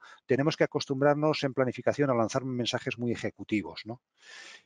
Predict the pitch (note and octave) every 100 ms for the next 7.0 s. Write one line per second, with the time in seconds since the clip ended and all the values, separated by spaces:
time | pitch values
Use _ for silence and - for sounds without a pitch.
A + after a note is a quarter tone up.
0 | _ _ - C3 C#3 D3 F#3+ F#3+ G#3 F3
1 | E3 F3 C#3 A2 C3 D3+ D#3+ - D#3+ C3+
2 | B2+ B2 A#2+ - A#2+ A#2 A2+ A2 C#3 D#3
3 | D3 C3 C#3+ C3+ C3 B2+ B2 C3+ C#3+ -
4 | C#3 - _ _ _ _ _ - _ C3
5 | C3 A#2 D3+ D#3+ - E3 E3 E3 E3+ D#3+
6 | B2+ - C3 - A2+ G#2 - A2+ - F2